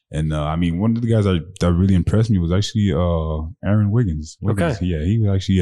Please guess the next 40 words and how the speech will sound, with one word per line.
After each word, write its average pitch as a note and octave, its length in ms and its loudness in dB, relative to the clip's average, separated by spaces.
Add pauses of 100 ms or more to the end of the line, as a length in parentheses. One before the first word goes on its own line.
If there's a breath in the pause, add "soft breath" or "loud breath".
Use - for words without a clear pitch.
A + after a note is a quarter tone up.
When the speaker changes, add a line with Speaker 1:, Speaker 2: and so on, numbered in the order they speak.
Speaker 1:
uh, D#2 40 -4 (520 soft breath)
got F#2+ 120 0
some F2 140 -2
good F#2 140 2
stuff. F#2+ 160 0
I G#2+ 40 2
mean, A2 120 4
I A#2 60 4
played C3 200 2
against F2 260 2
him D#2 100 0
in C#2+ 60 -2
high E2 160 0
school D#2+ 220 -2
and D2 80 -2
stuff. D2 200 -2
Like, C#2+ 120 -4
I F#2 80 2
know D#2 120 -2
how C2+ 80 -6
Speaker 2:
Yeah. B2+ 160 0
Speaker 1:
good D#2 140 -4
he D2+ 80 -4
was, D#2 160 -4
but, D#2 100 -2
like, D2+ 120 -4
he's F#2+ 180 2
a D#2+ 60 0
really E2 200 0
good, D#2 220 -2
he G#2 220 2
really F#2 140 2
conf-, F2 240 -4 (120)
uh, D#2+ 140 -2
confident D#2+ 420 -2
player, E2 160 -2
though. D2+ 220 -6 (180)
Speaker 2:
Yeah. G#2+ 200 -2 (540)
So - 160 -4
y-, D3 80 -2